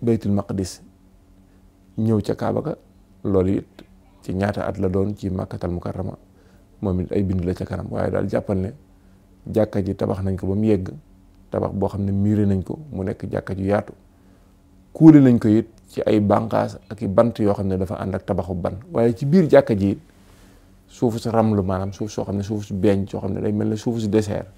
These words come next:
su nooy népp moo nekk ca biir jàkka jooju noonu. Mu am ñetti bunt ci cosaan. Ca tàmbali ba amutoon minbar, amutoon mihrab. Nii la jàkka ji demee woon. Mu nekk miir boo xam ne ni miiru ban la.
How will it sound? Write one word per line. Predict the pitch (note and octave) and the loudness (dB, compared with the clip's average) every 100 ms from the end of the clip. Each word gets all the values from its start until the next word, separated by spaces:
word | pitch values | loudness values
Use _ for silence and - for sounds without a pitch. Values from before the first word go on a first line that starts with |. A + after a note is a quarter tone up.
| _ | _
su | - | -2
nooy | A2 A#2 | 0 4
népp | B2+ D#3 - _ _ - - _ _ - | 2 0 -4 _ _ -20 -20 _ _ -14
moo | - G2 | -4 0
nekk | F#2+ F#2 - | 0 -2 -4
ca | G2 | -4
biir | F#2+ F#2 F#2 | -2 -4 -4
jàkka | F#2+ G2 | -8 -6
jooju | F#2+ G2 | -8 -6
noonu. | G2 F#2 | -6 -8
Mu | F#2 | -8
am | - G#2 | -6 -4
ñetti | A#2 - | -4 -2
bunt | G#2 G2+ - - _ _ | 0 0 -2 -20 _ _
ci | - | -10
cosaan. | - G#2 F2+ F2+ - - _ _ _ _ - | -8 -6 -8 -10 -16 -20 _ _ _ _ -6
Ca | A#2 | 0
tàmbali | C3 A#2+ A2 G#2 | 6 6 6 4
ba | G#2+ | 2
amutoon | A#2+ G#2 G#2 | 0 0 0
minbar, | G2 G2 G2 G#2+ G2 G2+ A2 - | 0 0 0 0 2 0 -2 -8
amutoon | A2+ G2 G2+ | -4 -2 -2
mihrab. | F#2+ F#2 F2+ E2+ - _ _ - _ _ _ _ - | -2 -4 -4 -6 -8 _ _ -20 _ _ _ _ -4
Nii | G#2+ G#2+ | 0 2
la | G#2 | 2
jàkka | G#2 - F#2+ | 0 -4 -6
ji | |
demee | F#2 F2+ | -4 -4
woon. | F2 E2 G#2 _ _ _ _ _ _ | -4 -8 -10 _ _ _ _ _ _
Mu | F#2+ | -4
nekk | F#2 F2+ F#2 | -2 -2 -2
miir | G2 A2 | 0 0
boo | F#2 F#2 | 2 0
xam | F#2+ | -2
ne | F#2+ | -4
ni | F#2 | -2
miiru | F#2+ G2 | -4 -4
ban | F2+ F2 E2 | -4 -4 -6
la. | F2+ | -12